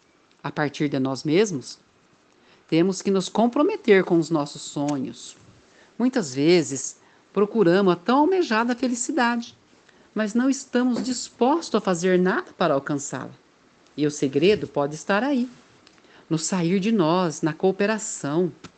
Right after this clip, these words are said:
Deixar de olhar só para aquele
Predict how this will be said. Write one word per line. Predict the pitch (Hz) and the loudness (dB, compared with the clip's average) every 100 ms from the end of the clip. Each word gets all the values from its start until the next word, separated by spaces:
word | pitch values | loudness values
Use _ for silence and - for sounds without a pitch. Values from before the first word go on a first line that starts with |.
| _ _ _ _ _ _ _ _ _ _ _ _ _ _ _ - | _ _ _ _ _ _ _ _ _ _ _ _ _ _ _ -2
Deixar | 160 - 170 175 | -2 2 2 2
de | 170 | 4
olhar | 190 175 147 160 175 160 | 4 4 4 4 2 0
só | - 180 180 | -4 -2 -2
para | 190 185 | -2 -4
aquele | 180 185 180 | -2 -2 0